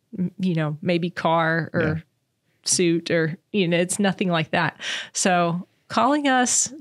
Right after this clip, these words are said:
Speaker 1: typically, there's a pain point.
Speaker 2: Yeah. And you can't change others is the other,
Speaker 1: <laughs>
Speaker 2: um, I guess,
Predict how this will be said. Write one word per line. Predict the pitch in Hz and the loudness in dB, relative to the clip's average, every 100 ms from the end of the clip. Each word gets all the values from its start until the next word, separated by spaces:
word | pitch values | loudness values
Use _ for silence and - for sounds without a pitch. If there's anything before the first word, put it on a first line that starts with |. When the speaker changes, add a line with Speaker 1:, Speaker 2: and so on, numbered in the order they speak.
| - | -6
Speaker 1:
typically, | - 202 - 247 262 269 269 294 _ _ _ _ - | 0 0 0 0 2 2 2 -2 _ _ _ _ -2
there's | 185 180 | 2 2
a | - | 0
pain | - - 139 | -2 -2 -2
point. | - - - _ _ _ _ | -4 -6 -10 _ _ _ _
Speaker 2:
Yeah. | - 123 90 - | 0 2 0 0
And | 104 101 98 95 92 - _ _ _ - _ - - - - - - - _ _ - | 2 4 4 4 2 -2 _ _ _ -20 _ -20 -20 -18 -16 -16 -18 -20 _ _ -2
you | 117 113 | 2 2
can't | 110 127 113 - | 2 2 2 0
change | 110 101 92 | 0 2 2
others | 85 85 117 135 - | 2 2 2 0 -2
is | - 95 95 | -2 0 0
the | 92 | 0
other, | 85 104 104 104 104 - | 2 4 4 4 0 -4
Speaker 1:
<laughs> | |
Speaker 2:
um, | 98 95 98 95 92 90 92 95 | 0 2 2 0 0 -2 -4 -4
I | 107 | -2
guess, | 95 87 | 0 -2